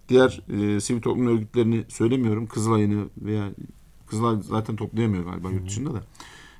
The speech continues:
Speaker 1: E, işte o, e, çeşitli cemaatlerin, sivil toplum örgütlerinin bağışları dışında sadece Almanya'dan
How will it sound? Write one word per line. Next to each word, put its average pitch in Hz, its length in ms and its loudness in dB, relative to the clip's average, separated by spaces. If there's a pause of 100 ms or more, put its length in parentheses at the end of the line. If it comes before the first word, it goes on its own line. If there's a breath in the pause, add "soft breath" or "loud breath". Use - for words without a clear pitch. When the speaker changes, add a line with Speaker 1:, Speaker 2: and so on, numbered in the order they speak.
(120 loud breath)
Speaker 1:
E, 104 440 2
işte 113 220 0
o, 117 240 6
e, 69 120 -4 (800)
çeşitli 117 340 -2
cemaatlerin, 113 560 2
sivil 107 220 -4
toplum 113 280 -2
örgütlerinin 104 560 -2 (320)
bağışları 107 480 0
dışında 107 320 -2
sadece 139 580 2 (360)
Almanya'dan 120 640 6